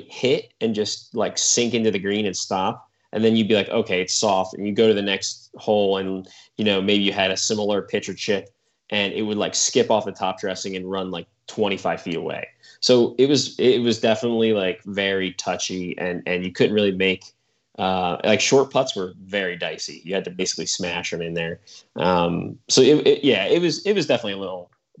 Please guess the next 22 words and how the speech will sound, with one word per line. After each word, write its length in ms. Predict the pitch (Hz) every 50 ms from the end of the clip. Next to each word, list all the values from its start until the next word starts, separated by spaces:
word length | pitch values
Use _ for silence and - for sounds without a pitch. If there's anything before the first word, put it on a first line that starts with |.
| 110 -
b-, 80 | 101 - 160
bit 100 | - 113
of 60 | 98
a 60 | 92 90
bummer, 320 | 82 90 87 85 87 87
a 40 | 82
little 200 | 87 90 87 85
bit 240 | - - - - -
weird, 260 | 85 82 85 - - -
but 240 | 90 92 - - - _ _ _ _ _ _ -
yeah, 240 | - 80 - - - _
there, 140 | - 185 196 - 117 117 - - _ - -
the, 100 | - 131
the 180 | 117 - -
birdie 360 | 113 - 147 190 214 190 131 107
that 100 | 110 101
Vince 200 | 113 120 110 -
made 120 | 113 104
on 140 | 92 - -
two 200 | - - 107 92
was, 160 | 87 85 -
like, 180 | - 82 82